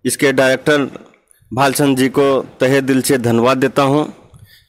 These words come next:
कि आपने बच्चों के लिए इस तरह का कॉम्पिटिशन आयोजन किया है और उसमें जो बच्चे छन के आए हैं वो हमारे बीच हैं।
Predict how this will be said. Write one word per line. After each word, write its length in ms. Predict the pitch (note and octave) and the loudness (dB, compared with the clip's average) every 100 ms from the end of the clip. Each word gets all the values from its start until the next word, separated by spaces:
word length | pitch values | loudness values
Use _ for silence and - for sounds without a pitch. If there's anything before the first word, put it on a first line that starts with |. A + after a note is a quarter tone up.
| - | -6
कि 80 | C3 | 0
आपने 360 | B2+ B2 C#3+ C#3 | 0 0 0 2
बच्चों 380 | B2+ - C#3+ | 0 0 -2
के 140 | C3 C#3+ | 0 0
लिए 120 | C3+ | 0
इस 120 | B2 | 0
तरह 220 | C3+ C3 | 0 0
का 140 | C3+ C3 | 0 -2
कॉम्पिटिशन 840 | - B2 - - B2+ C#3+ C#3 B2+ - | 0 -4 -2 -4 -2 0 0 -2 -2
आयोजन 380 | A#2+ B2 C3 C3 | 0 0 0 -2
किया 280 | - D3+ D3 | 0 0 2
है 260 | D#3 E3 - _ _ _ _ _ - - | 0 -2 -6 _ _ _ _ _ -20 -4
और 260 | B2+ C3+ C3+ | 0 0 0
उसमें 480 | - C3+ D#3 D#3+ D#3 | -2 0 2 2 2
जो 120 | D3+ | 0
बच्चे 380 | C3+ C#3 E3 D3+ | 0 0 0 -2
छन 320 | - D3 D3 | 0 0 0
के 180 | D#3+ D#3 | 0 0
आए 180 | D3+ | 2
हैं 120 | D3+ C#3+ | 2 2
वो 140 | C#3 | 2
हमारे 400 | C3+ C3 C#3 C#3+ | 2 2 2 0
बीच 360 | A#2 C#3 C3+ D#3 | 0 -2 -2 -2
हैं। 500 | D#3+ F3 - - | 0 -2 -10 -20